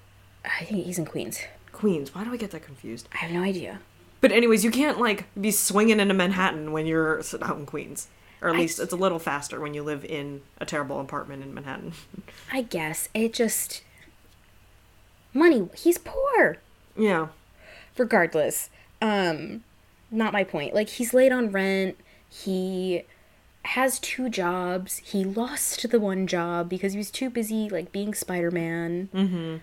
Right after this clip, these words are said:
Speaker 1: The only reason he has the other job is because he is Spider-Man.
Speaker 2: <laughs>
Speaker 1: Like, when they go to the bank, Aunt May and Peter,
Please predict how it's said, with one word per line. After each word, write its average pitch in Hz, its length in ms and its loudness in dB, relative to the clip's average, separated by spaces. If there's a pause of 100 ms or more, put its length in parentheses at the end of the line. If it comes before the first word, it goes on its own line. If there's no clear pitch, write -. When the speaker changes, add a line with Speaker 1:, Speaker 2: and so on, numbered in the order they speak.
(140)
Speaker 1:
The 240 80 6
only 320 140 6
reason 277 240 2
he 240 120 2
has 254 260 -4
the 240 100 2
other 202 160 0
job 185 260 -2
is - 60 -14
because 190 260 -4
he 185 80 -2
is 233 280 2
Spider-Man. 170 880 2 (100)
Speaker 2:
<laughs> 233 560 -2 (680)
Speaker 1:
Like, 220 460 2 (2000)
when 226 420 4
they 240 200 8
go 269 240 10
to 240 80 4
the 202 120 2
bank, 170 580 2 (140)
Aunt 175 200 0
May 160 380 2
and 160 180 -2
Peter, 156 500 0